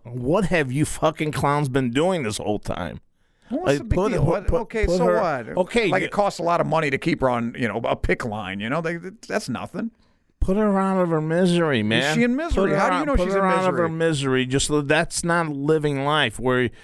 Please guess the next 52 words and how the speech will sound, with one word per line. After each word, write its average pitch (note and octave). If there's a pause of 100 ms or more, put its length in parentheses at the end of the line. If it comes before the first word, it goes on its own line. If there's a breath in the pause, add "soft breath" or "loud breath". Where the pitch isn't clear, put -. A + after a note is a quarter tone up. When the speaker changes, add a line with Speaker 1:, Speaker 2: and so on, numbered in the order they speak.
(180 loud breath)
Speaker 1:
that C3
you C3+
gotta, C#3+
uh, B2+
fucking, C#3+
uh, C3+
avoid B2+
sores D3+
every D3
fucking, C#3
uh, C3 (100)
every C#3+
week. C3+
They C3
gotta C3 (240 loud breath)
move C#3+
your D3
legs C#3+
around D3
because B2+
you A2
can't C#3
fucking C#3
move C#3
or B2+
anything C#3+
like C#3+
that. C#3 (320 loud breath)
I'm F#3+
saying F3
to E3
you D3
right D3+
Speaker 2:
It's F3+
Speaker 1:
now, -
Speaker 2:
not F3+
her F#3
Speaker 1:
what, F3+
Speaker 2:
choice. -
Speaker 1:
what, D3+
Speaker 2:
It, D#3+ (100)
is -
it -
Speaker 1:
whatever F3
Speaker 2:
her F#3
Speaker 1:
organ G3
Speaker 2:
choice? F3+
Speaker 1:
you F#3+
have F3
that's D#3
really E3+
functional F#3